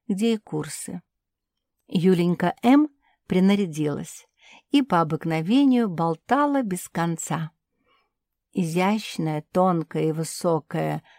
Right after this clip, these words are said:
Д. Рова вполне подходила в качестве депутатки.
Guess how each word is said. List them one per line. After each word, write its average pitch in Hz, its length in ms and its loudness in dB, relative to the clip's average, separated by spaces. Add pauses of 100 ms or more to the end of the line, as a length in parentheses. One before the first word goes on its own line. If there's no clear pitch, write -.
(120)
Д. - 240 -4
Рова 247 460 2 (340)
вполне 175 720 0
подходила 165 760 -4
в - 80 -18
качестве 156 580 -6
депутатки. 160 880 -8